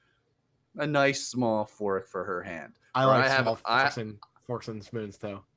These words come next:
Speaker 1: I have a n-, pretty big hand, so I don't care. I'm just forking it up, you know? Uh, anyway, just a quick background. A study in the Journal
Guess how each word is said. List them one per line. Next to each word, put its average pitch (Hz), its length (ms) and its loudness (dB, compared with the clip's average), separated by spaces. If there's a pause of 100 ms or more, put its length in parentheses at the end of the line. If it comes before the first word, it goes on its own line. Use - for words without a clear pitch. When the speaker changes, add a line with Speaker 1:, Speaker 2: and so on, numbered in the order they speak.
(160)
Speaker 1:
I 120 140 4
have 165 140 4
a 143 40 6
n-, 127 260 0
pretty 120 280 -2
big 95 320 -6
hand, 107 260 -6
so 143 100 -2
I 165 120 2
don't 151 180 0
care. 104 320 0
I'm 104 140 -2
just 90 220 -12 (280)
forking 110 680 -4
it 110 120 0
up, 92 260 -2
you 85 120 -10
know? 80 280 -12 (520)
Uh, 104 420 6
anyway, 135 420 6
just 131 200 -2
a 123 40 -4
quick 123 240 0
background. 107 480 0
A 98 40 -4
study 135 380 0
in 127 60 0
the 110 80 0
Journal 117 560 -2